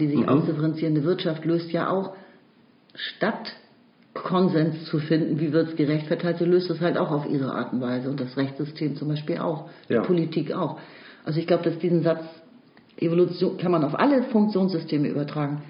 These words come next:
Speaker 1: Evolution hängt davon ab, wie das Problem der sozialen Abstimmung stattdessen gelöst wird.
Speaker 2: Richtig. Ne? Also wir haben, äh, zunächst mal die Grundannahme, ja, wo-, worauf stützen sich denn,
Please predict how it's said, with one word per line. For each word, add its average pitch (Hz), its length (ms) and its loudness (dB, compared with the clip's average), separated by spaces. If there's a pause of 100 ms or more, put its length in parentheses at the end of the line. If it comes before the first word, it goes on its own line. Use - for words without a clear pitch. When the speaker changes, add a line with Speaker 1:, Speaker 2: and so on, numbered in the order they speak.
(220)
Speaker 1:
Evolution 170 540 2
hängt 156 200 2
davon 165 300 2
ab, - 180 -4
wie 175 60 4
das 160 160 0
Problem 165 380 0
der 165 120 2
sozialen 151 540 0
Abstimmung 170 720 -2 (100)
stattdessen 151 600 -2
gelöst 135 480 -2
wird. 135 280 -10 (880)
Speaker 2:
Richtig. 127 400 2 (320)
Ne? 120 80 2
Also 135 400 4
wir 131 160 4
haben, 151 260 4
äh, 78 440 -4
zunächst 147 380 2
mal 170 120 4
die 139 120 0
Grundannahme, 123 760 2
ja, 120 340 2
wo-, 139 160 2 (140)
worauf 113 360 0
stützen - 520 -2
sich - 240 -4
denn, 92 200 -2